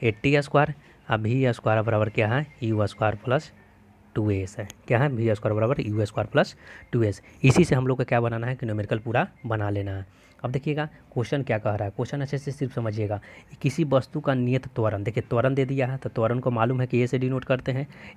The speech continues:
ए आपका दे दिया है दस मीटर प्रति सेकेंड स्क्वायर। प्रारंभिक वेग, प्रारंभिक वेग माने यू, यू को प्रारंभिक बोल-, बोलते हैं। तो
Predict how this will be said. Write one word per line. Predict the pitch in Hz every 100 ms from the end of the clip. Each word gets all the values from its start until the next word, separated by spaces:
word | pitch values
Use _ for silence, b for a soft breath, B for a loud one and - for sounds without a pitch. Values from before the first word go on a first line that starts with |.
| -
ए | 135
आपका | 123 - 120
दे | 113
दिया | 110 113
है | 110 110
दस | 107 107
मीटर | 113 104 104
प्रति | - 107 160 208 - -
सेकेंड | - 104 107 104
स्क्वायर। | 101 110 104 B B B -
प्रारंभिक | 135 131 135 147 135
वेग, | 110 -
प्रारंभिक | 113 113 113 139
वेग | 147 143
माने | 143 -
यू, | 208 175 180 _ 127
यू |
को | 123 127
प्रारंभिक | 123 117 123 151
बोल-, | 147 147
बोलते | 143 147 139 151
हैं। | 175 B B
तो | -